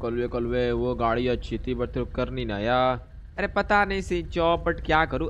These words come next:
अरे फ्रैंकलिन, फ्रैंकलिन भैया, अब मेरी कार करो। ये कौन सी कार करूँ Sinchan? अरे फ्रैंकलिन भैया, सबसे बढ़िया आगे जाओ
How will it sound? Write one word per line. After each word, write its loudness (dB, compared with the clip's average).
अरे 4
फ्रैंकलिन, 0
फ्रैंकलिन 0
भैया, 0
अब -2
मेरी 0
कार 2
करो। -2
ये 2
कौन 0
सी -6
कार 2
करूँ -2
Sinchan? -2
अरे 0
फ्रैंकलिन 0
भैया, 0
सबसे -6
बढ़िया -2
आगे 2
जाओ 2